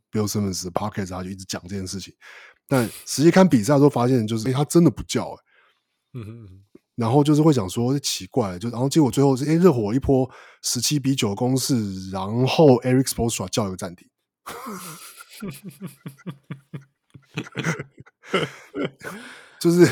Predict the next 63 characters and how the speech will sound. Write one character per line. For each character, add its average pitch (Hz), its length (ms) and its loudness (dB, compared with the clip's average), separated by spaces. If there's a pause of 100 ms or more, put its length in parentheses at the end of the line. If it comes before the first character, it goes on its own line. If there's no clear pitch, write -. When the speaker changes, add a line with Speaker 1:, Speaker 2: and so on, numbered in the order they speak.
Speaker 2:
嗯。 104 140 -10 (440)
Speaker 1:
对， 135 220 2
对， - 20 -6
对， 135 180 0
想 123 180 0
说， 151 200 0
哇， 95 260 0
这， 127 160 -10 (360)
这 131 120 -10
是， 117 180 -12
Speaker 2:
嗯 117 40 -18
哼。 113 100 -20 (140)
Speaker 1:
这， 139 120 -10 (180)
为， 147 120 2
为， 139 200 -2
为 135 180 4
什 104 140 -4
么？ 87 120 -16
为， 139 280 -4
为 175 120 6
什 - 100 -8
么 101 60 -4
不 - 120 -6
叫 104 200 -4
暂 87 200 -10
停？ - 160 -20
然 110 140 -4
后 139 60 0
但 147 180 2
是 147 80 2
到， 143 100 2 (340)
他， 135 120 -2
他， 123 320 -4
他， 131 100 -4
他， 123 200 -8
他 127 160 -8
到 123 160 -2
了 110 40 -4
这 113 120 -2
几 98 160 -10
场 87 180 -10
开 117 220 -4
始 - 240 -4
了， - 100 -20
哦， 95 160 -10
开 113 160 -8
始 104 140 -12
看 113 120 -8
到 98 120 -6
说， 92 120 -14
哦， 147 240 2 (880)
被， 127 80 4
Speaker 2:
嗯 117 40 -2
哼。 110 40 -18
Speaker 1:
被 139 140 4
打 98 180 -2
了 98 80 -6
一 117 80 -4
波 110 300 -2
这 107 120 -8
个， 92 200 -10
这 107 120 -14
个， 85 400 -12